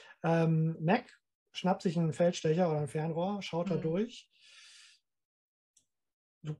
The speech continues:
Speaker 1: kennst diese Aquila. Du siehst eine junge Kolibri-Aquila. Die Federn schimmern grün und blau und sie trippelt hektisch zwischen den anderen umher.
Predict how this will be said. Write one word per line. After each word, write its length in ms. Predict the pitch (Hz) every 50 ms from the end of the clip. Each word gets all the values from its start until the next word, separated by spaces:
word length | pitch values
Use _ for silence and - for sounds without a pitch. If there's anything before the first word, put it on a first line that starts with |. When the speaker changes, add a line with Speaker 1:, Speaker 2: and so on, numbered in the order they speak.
| _ -
Speaker 1:
kennst 560 | - - 196 196 175 - - - - - -
diese 320 | 143 139 127 131 135 -
Aquila. 540 | - - - - - 147 139 127 123 123 - _ _ _ _ _ _ _ _ _ _ -
Du 340 | 165 165 165 170 165 165 160
siehst 480 | 143 123 160 196 240 254 240 - -
eine 100 | 196 180
junge 460 | 165 151 151 190 214 226 226 220 214 - _ _
Kolibri-Aquila. 1600 | - - - 226 254 247 190 165 151 131 131 135 139 131 123 131 - _ _ - - _ - - 135 135 131 131 123 123 120 120 120 123
Die 140 | 127 127
Federn 560 | - - - - 160 170 180 180 180 175 175 -
schimmern 460 | - - 170 170 180 170 170 165 147
grün 300 | - - 170 190 185 165
und 140 | 151 143 120
blau 280 | 135 135 160 190 185
und 80 | 170 147
sie 120 | 160 147 -
trippelt 440 | - - 202 208 - 180 160 - -
hektisch 440 | 175 208 214 - - 180 160 - -
zwischen 240 | - 165 - 165
den 100 | 156 147 143
anderen 280 | 147 170 156 143 143
umher. 420 | 143 139 139 151 160 156 147 135